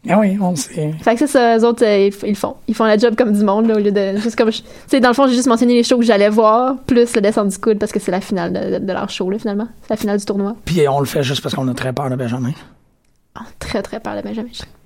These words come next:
Speaker 2: tellement pas peur de Benjamin.
Speaker 1: Non ?
Speaker 2: Non.
Speaker 1: Non. Je sais pas, j'ai l'impression qu'il devrait, euh, au moins pour une Fed au Québec, ou peut-être même
Speaker 2: En fait, non, non, kayfabe, là, j'ai vraiment peur de Benjamin.
Speaker 1: Ouais, c'est ce que je me disais aussi. Euh, mais il y a comme, il devrait au moins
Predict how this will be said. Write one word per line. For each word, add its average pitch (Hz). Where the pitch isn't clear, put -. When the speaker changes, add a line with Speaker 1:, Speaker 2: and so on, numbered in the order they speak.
Speaker 2:
tellement 202
pas 185
peur -
de 165
Benjamin. -
Speaker 1:
Non ? 262
Speaker 2:
Non. -
Speaker 1:
Non. 156
Je -
sais -
pas, 285
j'ai 180
l'impression 196
qu'il 208
devrait, 143
euh, 143
au 202
moins 262
pour 165
une 202
Fed 151
au 160
Québec, 147
ou 208
peut-être 247
même 185
Speaker 2:
En 240
fait, 226
non, 233
non, 185
kayfabe, 202
là, 233
j'ai 208
vraiment 190
peur 175
de 175
Benjamin. 190
Speaker 1:
Ouais, 214
c'est 202
ce -
que 262
je 180
me 214
disais 170
aussi. -
Euh, 180
mais 190
il 185
y 214
a 220
comme, 254
il 196
devrait 214
au 214
moins 208